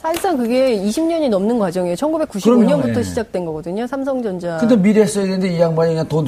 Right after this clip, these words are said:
Speaker 2: 끌어모으는 욕심만 있으니까 안 하고 있었던 거지. 그래 이제 시-, 이상-, 김재정 그렇게 됐죠?
Speaker 1: 네.
Speaker 2: 이상은 자기 형 돌아가시게 되면 이거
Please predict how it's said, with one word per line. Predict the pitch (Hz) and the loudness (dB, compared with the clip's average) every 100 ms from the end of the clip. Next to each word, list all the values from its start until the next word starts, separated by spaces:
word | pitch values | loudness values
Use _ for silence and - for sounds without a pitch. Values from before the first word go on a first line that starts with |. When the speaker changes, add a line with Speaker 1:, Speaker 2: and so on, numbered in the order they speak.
| - | 0
Speaker 2:
끌어모으는 | 233 208 175 160 147 | 2 2 2 2 0
욕심만 | 131 156 139 | -2 -2 -2
있으니까 | 127 - 123 107 104 104 101 | -2 -2 -2 -2 -4 -6 -4
안 | - 147 | -2 0
하고 | 151 | 0
있었던 | 131 - - 101 | 0 -2 -4 -4
거지. | 95 85 85 - - - | -6 -8 -12 -16 -16 -4
그래 | 170 | -2
이제 | 165 170 | 0 0
시-, | - - - - - - - - | -4 -12 -18 -20 -20 -20 -20 -4
이상-, | 180 180 202 - - - - | 0 2 0 -2 -20 -14 0
김재정 | 185 175 175 175 | 2 4 4 2
그렇게 | 156 160 | 2 2
됐죠? | 151 139 - 190 208 | 2 2 0 -2 0
Speaker 1:
네. | 190 180 170 | 0 2 2
Speaker 2:
이상은 | 165 180 175 170 151 | 2 2 2 0 -2
자기 | 151 160 | 0 0
형 | 160 165 | 2 2
돌아가시게 | 156 147 143 156 | 2 2 2 2
되면 | 139 151 | 4 4
이거 | 147 | 2